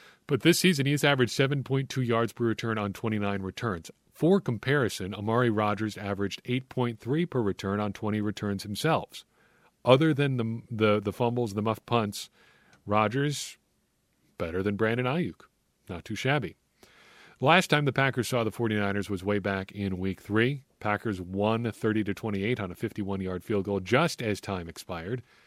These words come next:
Started fairly strong. Yosh Nijman derailed the first drive with a face mask, so the Packers had to settle for a field goal, but came back and scored a touchdown on their second drive,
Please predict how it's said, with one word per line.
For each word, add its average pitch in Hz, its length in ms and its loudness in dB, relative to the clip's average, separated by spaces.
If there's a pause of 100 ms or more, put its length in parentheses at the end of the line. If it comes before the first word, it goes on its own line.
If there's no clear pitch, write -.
(440)
Started 196 320 2
fairly 180 280 4
strong. 123 400 0
Yosh 110 300 -2
Nijman 120 380 0
derailed 104 500 2
the 101 180 0
first 107 340 -2
drive 107 340 -2
with 101 140 -2
a 92 380 -6
face 123 340 2
mask, 123 360 -4
so 104 120 -6
the 90 80 -8
Packers 104 340 -6
had 98 120 -4
to 92 60 -12
settle 98 240 -2
for 95 180 -4
a 87 40 -6
field 117 260 0
goal, 135 120 0
but 113 220 -4
came 120 180 -2
back 110 220 0
and 101 80 -10
scored 92 240 -6
a - 20 -8
touchdown 113 480 -2
on 90 60 -4
their 90 100 -6
second 120 320 -4
drive, 117 380 -2